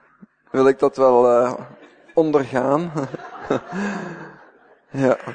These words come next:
Ehm, hebt je al iets gezien in dat schilderij?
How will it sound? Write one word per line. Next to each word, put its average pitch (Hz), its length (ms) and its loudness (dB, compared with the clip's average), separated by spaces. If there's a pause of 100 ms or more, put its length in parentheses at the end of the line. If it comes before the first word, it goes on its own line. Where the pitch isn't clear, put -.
(3250)
Ehm, 127 340 2
hebt 156 240 -2
je 262 60 2
al 208 80 2
iets 233 180 -6
gezien 247 460 0
in 170 120 0
dat 151 100 0
schilderij? 156 680 2